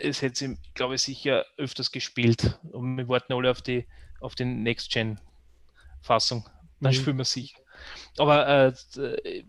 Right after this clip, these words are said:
Speaker 1: wie gesagt, der Keanu Reeves ist total guter, äh, cooler Typ. Gefällt mir. Äh, ich wollte nur fragen, was magst du so nebenbei eigentlich?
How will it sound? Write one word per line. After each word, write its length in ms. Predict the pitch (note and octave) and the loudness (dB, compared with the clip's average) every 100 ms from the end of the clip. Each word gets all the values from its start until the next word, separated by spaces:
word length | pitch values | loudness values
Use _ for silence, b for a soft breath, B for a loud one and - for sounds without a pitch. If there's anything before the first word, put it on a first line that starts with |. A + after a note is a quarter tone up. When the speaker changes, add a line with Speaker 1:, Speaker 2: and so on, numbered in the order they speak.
| - | -20
Speaker 1:
wie 160 | - D3 | -14 -8
gesagt, 320 | - D3 - | -2 -2 -2
der 60 | - | -4
Keanu 280 | B2 C3 C3 | -2 0 -2
Reeves 180 | B2+ | -4
ist 120 | B2 A#2 | -6 -2
total 200 | A2+ A#2 | -2 -2
guter, 500 | A#2+ A#2+ A#2 A#2+ G#2+ | -4 -2 -2 -4 -10
äh, 120 | A2+ | -12
cooler 260 | - C#3 B2+ | -6 -6 -4
Typ. 320 | B2 - - - - | -8 -12 -20 -20 -12
Gefällt 200 | A2 A#2+ | -12 -12
mir. 100 | - _ _ _ _ _ _ _ _ _ - - - - - - - - _ _ _ _ _ _ _ - _ _ _ - - - _ _ _ _ _ _ _ _ _ - C#3+ | -18 _ _ _ _ _ _ _ _ _ -18 -16 -18 -20 -20 -20 -20 -20 _ _ _ _ _ _ _ -20 _ _ _ -20 -20 -20 _ _ _ _ _ _ _ _ _ -8 -2
Äh, 340 | A#2 A2+ A#2+ | 0 0 -4
ich 80 | A#2+ | -10
wollte 180 | B2 C3+ | -8 -8
nur 60 | |
fragen, 260 | B2 B2 B2 | -4 -4 -4
was 140 | A#2 | -8
magst 240 | B2 - C3+ | -10 -12 -10
du 60 | |
so 100 | C3 | -6
nebenbei 360 | A#2+ A2 - A2 | -6 -6 -10 -10
eigentlich? 340 | A2+ A2 - | -10 -14 -18